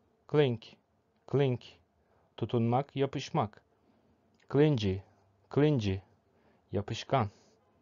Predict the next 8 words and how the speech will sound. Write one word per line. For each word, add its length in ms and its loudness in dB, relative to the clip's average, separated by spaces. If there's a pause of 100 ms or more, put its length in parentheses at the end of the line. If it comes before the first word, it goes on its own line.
(220)
Klinik, 540 0 (520)
klinik, 560 -2 (640)
klinik. 560 0 (800)
Clinical, 460 2 (640)
clinical, 500 0 (720)
klinik 480 -2
ile 220 0
ilgili. 480 -2